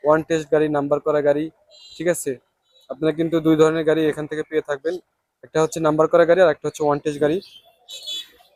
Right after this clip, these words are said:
তো ওনাকে ফোন দিলে আপনারা ওয়ান টেস্ট গাড়ি নিতে পারবেন। আর যদি কেউ নাম্বার করা গাড়ি খোঁজেন, তাহলে কিন্তু নাম্বার করা গাড়িও আপনারা নিতে পারবেন।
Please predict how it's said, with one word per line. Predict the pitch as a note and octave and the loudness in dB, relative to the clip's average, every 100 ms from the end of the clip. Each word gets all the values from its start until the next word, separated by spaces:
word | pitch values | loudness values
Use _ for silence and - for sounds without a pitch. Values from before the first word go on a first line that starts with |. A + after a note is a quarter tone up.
| - | 0
তো | D#3 | 2
ওনাকে | F3 F3 E3+ | 4 0 0
ফোন | F#3 F#3 | 0 4
দিলে | G3+ | 4
আপনারা | F#3 F#3+ F3+ | 4 2 0
ওয়ান | F3 | 0
টেস্ট | F3+ E3+ | -4 0
গাড়ি | F3 E3+ | 0 0
নিতে | E3 | -2
পারবেন। | D#3+ D#3+ F#3 | -2 -2 0
আর | E3 D3+ | 0 0
যদি | D3+ - | -8 -4
কেউ | D#3+ D#3 | 0 0
নাম্বার | D#3 E3 | 4 4
করা | E3+ E3 | 6 6
গাড়ি | D#3+ D#3+ | 6 4
খোঁজেন, | E3 E3+ G3+ - - - D4+ D#4 - | 2 2 0 -4 -10 -6 -4 -2 2
তাহলে | D3+ D#3+ F3 | 4 4 4
কিন্তু | F3 F3 E3+ | 0 2 2
নাম্বার | E3+ E3 | 4 2
করা | F3 E3 | 4 4
গাড়িও | D#3+ F3 | 4 4
আপনারা | E3+ - D#4+ | 2 0 -6
নিতে | - - | -4 -2
পারবেন। | C#5 - | -2 -2